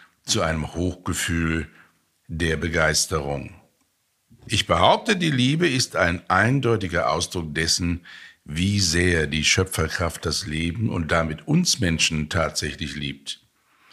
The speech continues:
Daher ziehe ich den Rückschluss, wenn ein Mensch die Gnade der Liebe in breiter Vielfalt erleben darf,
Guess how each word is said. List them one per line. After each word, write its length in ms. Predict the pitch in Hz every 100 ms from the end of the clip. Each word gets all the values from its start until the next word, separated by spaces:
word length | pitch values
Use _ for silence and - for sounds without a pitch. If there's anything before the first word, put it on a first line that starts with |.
| _ _
Daher 460 | - 87 90 95 82
ziehe 380 | - - 131 95
ich 240 | 80 82
den 160 | - 78
Rückschluss, 720 | 80 - - - - - - - - - _ -
wenn 120 | 104
ein 180 | 117 135
Mensch 380 | 185 202 -
die 100 | 156
Gnade 380 | 143 107 117 151
der 160 | 143 123
Liebe 400 | 120 196 156 120
in 160 | 101
breiter 560 | 95 87 107 156 156 120
Vielfalt 720 | - 160 151 - 120 113 110
erleben 480 | 101 101 123 117 90
darf, 480 | 82 73 69 -